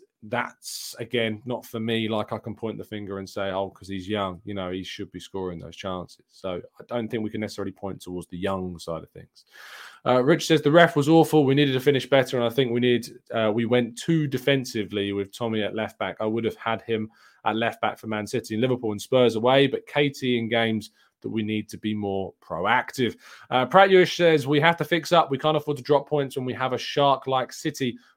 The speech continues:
right behind us." Uh, Suludin says, "Any news on Zinchenko? Fabio is not up to speed." Zinchenko is in contention, is what we're told. Every week, we're told he's in contention. We don't really get too much of a timeline on him, other than the fact that he's said to be back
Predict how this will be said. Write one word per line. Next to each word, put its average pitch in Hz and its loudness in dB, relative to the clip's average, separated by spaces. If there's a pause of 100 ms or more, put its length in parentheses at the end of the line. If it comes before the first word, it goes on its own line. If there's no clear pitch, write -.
(100)
right 131 0
behind 135 0
us." - -6
Uh, 113 -4
Suludin 160 -2
says, 127 -2
"Any 156 -2
news 156 -2
on 147 -2
Zinchenko? 151 -4 (400)
Fabio 120 0
is 110 -4
not 117 -4
up - -12
to 110 -16
speed." 143 -4
Zinchenko 180 0
is 160 -2
in 175 -2
contention, 156 -2
is 123 -6
what 139 2
we're 147 4
told. 143 0
Every 135 -6
week, 131 -4
we're 117 -6
told 135 -4
he's 131 -12
in 135 -6
contention. 123 -12
We 113 -12
don't 151 -4
really 143 -8
get 147 -6
too - -12
much 131 -8
of 120 -18
a 117 -8
timeline 123 -2
on 101 -6
him, 117 -6 (320)
other 127 4
than 120 -4
the 117 -4
fact 120 -2
that 120 -6
he's 117 -8
said 120 -2
to - -18
be 110 -6
back - -4